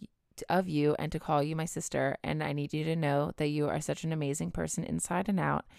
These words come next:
And it has been so beautiful to watch you grow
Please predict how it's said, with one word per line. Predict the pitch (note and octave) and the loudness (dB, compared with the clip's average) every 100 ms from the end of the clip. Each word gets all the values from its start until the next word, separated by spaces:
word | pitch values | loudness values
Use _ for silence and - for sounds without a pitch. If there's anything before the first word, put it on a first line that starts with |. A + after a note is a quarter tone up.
| - - - | -20 -16 0
And | D#3+ | 2
it | D#3+ | 4
has | E3 | 2
been | E3 D#3 | 2 0
so | - - D3+ | 0 2 2
beautiful | - A#2 C#3+ C#3 C#3 | 2 -2 0 2 2
to | D3+ D3+ | 2 0
watch | C3 C3+ - | 2 0 -2
you | - | -2
grow | C3 A#2 | 2 2